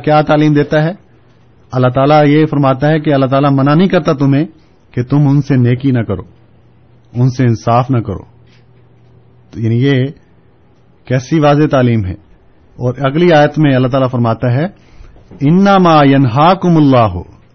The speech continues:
عن الذین قاتلوکم فی الدین واخرجوکم من دیارکم وظاہروا علی اخراجکم ان تولوہم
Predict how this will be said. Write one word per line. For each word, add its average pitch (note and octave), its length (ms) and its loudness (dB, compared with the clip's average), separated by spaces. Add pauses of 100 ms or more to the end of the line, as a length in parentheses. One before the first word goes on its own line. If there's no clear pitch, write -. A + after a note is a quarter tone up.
(440)
عن C3+ 180 0
الذین D#3+ 600 2
قاتلوکم D#3 960 0
فی C#3+ 140 -4
الدین G#2+ 360 -2 (560)
واخرجوکم C3 880 0
من C#3 300 2
دیارکم B2 640 0 (420)
وظاہروا C3+ 920 0
علی C3+ 240 2
اخراجکم B2+ 840 0
ان B2 140 0
تولوہم G#2+ 720 -2